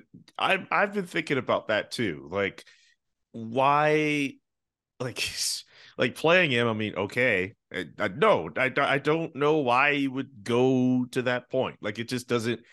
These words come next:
make sense to me from a standpoint of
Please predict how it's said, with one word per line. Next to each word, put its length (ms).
make 260
sense 360
to 100
me 200
from 220
a 60
standpoint 720
of 320